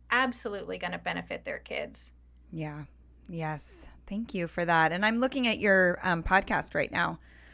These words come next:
Speaker 2: Uh, it's
Speaker 1: Yeah.
Speaker 2: on your website, tiltparenting dot com slash podcast. And I see that, um, well, I see my friend Margaret on your
Speaker 1: Yep.
Speaker 2: list. Love her.
Speaker 1: <laughs>
Speaker 2: Um,
Speaker 1: Yeah.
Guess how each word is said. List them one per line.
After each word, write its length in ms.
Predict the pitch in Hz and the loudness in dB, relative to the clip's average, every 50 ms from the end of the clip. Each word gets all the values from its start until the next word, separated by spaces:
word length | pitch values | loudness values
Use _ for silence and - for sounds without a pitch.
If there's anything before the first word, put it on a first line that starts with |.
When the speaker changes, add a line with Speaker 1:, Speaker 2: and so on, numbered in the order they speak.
| - - - - - - | -20 -20 -20 -20 -8 -2
Speaker 2:
Uh, 200 | 165 170 165 151 - | 2 2 2 4 2
it's 140 | 208 226 262 | 2 2 4
Speaker 1:
Yeah. 80 | 330 - | 4 4
Speaker 2:
on 100 | 160 170 | 4 2
your 100 | 165 156 | 2 4
website, 640 | 160 151 151 151 - - 160 143 170 254 381 415 - - - - - - - - - - | 4 4 4 2 0 -2 -2 0 0 0 -2 -4 -8 -14 -20 -20 -20 -20 -20 -20 -12 0
tiltparenting 600 | - 220 196 165 - - 190 175 160 - 185 180 160 | 4 6 6 6 6 4 4 4 4 2 0 0 0
dot 160 | 160 151 - | 0 0 0
com 240 | - - 165 156 160 | 2 2 2 2 2
slash 280 | - - 160 165 - - | 0 -2 -4 -4 -6 -8
podcast. 680 | - - - 202 220 214 - 202 147 147 180 - - - | -6 0 4 4 4 4 2 0 0 0 -2 -4 -4 -2
And 140 | - 196 202 | 0 2 2
I 60 | 202 | 2
see 360 | 202 - - - 240 233 233 226 | 2 0 -2 0 2 2 4 6
that, 300 | 214 202 180 170 - - - - - - - - - - - - - - - - - - - - | 6 6 6 6 4 -2 -10 -20 -20 -20 -20 -20 -20 -20 -20 -20 -20 -20 -20 -20 -20 -20 -16 -6
um, 720 | - 160 160 151 151 143 143 139 139 151 151 165 170 190 196 - - - - - - - - - - - - - | 0 2 4 4 4 4 2 0 -2 -4 -4 -8 -10 -14 -18 -20 -20 -20 -20 -20 -20 -20 -20 -20 -20 -16 -12 -8
well, 360 | 156 143 120 - - - 160 - - - | -4 -4 -4 -4 -6 -10 -14 -16 -14 -8
I 140 | - 117 - | -6 -6 -6
see 300 | - - - - - - | -6 -8 -10 -8 -8 -8
my 200 | - - - - | -8 -8 -10 -10
friend 500 | - - - - - - 73 76 - - - - - - - - - - - - - - - - - - - - - - - - - - | -10 -10 -10 -10 -8 -10 -10 -10 -10 -12 -12 -14 -16 -18 -20 -20 -20 -20 -20 -20 -20 -20 -20 -20 -20 -20 -20 -20 -20 -20 -20 -20 -18 -10
Margaret 520 | - - 143 131 135 - - - 208 - - 170 - - - - | -8 -6 -4 -4 -2 0 0 0 0 -2 -6 -12 -14 -16 -6 -2
on 160 | - 147 143 | 0 0 2
your 100 | 143 139 | 2 2
Speaker 1:
Yep. 60 | 139 139 143 151 208 277 202 | 2 6 6 6 6 6 4
Speaker 2:
list. 220 | 247 - - - | 2 -2 -4 -2
Love 240 | 277 196 135 143 196 | 4 4 6 6 8
her. 260 | 226 190 160 175 233 262 | 8 10 12 12 12 10
Speaker 1:
<laughs> 140 | 240 - - 247 - - - | 8 2 -4 -4 -4 4 8
Speaker 2:
Um, 460 | 240 233 233 226 220 220 214 208 202 | 12 12 12 12 12 12 10 8 8
Speaker 1:
Yeah. 180 | 196 190 190 | 6 6 6